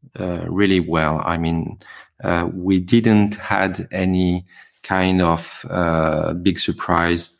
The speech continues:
with, um, with Kotlin multi-platform. The problem is more on, uh, knowing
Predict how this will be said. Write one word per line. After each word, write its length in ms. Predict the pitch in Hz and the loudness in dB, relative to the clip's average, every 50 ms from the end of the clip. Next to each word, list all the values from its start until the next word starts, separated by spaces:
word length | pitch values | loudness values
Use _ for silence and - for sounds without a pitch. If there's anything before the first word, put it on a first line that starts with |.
| - - - _ _ _ _ | -20 -20 -20 _ _ _ _
with, 320 | - 87 87 85 80 82 | -2 0 0 2 2 0
um, 960 | 82 78 78 78 78 78 78 - - 80 80 80 - 50 - - - - - - | 0 2 2 0 0 -2 -2 -4 -4 -2 -2 -2 -2 -4 -6 -8 -10 -12 -12 -12
with 320 | - 104 104 95 90 - - | -2 2 2 2 2 2 -2
Kotlin 300 | - 85 - - 95 90 | -2 -2 0 2 2 2
multi-platform. 600 | 85 80 - - - - 82 - - 76 71 - _ _ _ _ _ _ _ _ _ _ _ _ _ - | 2 0 -4 -8 -8 -8 -8 -8 -8 -16 -16 -18 _ _ _ _ _ _ _ _ _ _ _ _ _ -4
The 140 | - 110 113 | -4 -4 -2
problem 480 | 113 - 139 135 127 127 127 127 131 | 0 0 2 2 4 4 4 4 4
is 340 | 123 - 110 104 101 - - | 4 2 0 -2 -2 -2 0
more 600 | 113 110 110 110 110 113 113 113 117 117 - - - | 2 2 4 4 4 2 2 2 2 0 -2 -4 -6
on, 400 | - 90 90 92 92 92 95 - - - - _ 62 | -6 -4 -2 -2 -2 -4 -6 -8 -10 -16 -20 _ -14
uh, 340 | 67 90 87 85 85 82 - - | -10 -10 -8 -6 -8 -8 -10 -8
knowing 840 | 107 104 113 120 127 127 120 117 113 113 113 113 110 113 110 110 - | -6 0 2 4 4 6 6 6 6 6 6 6 4 4 0 -4 -10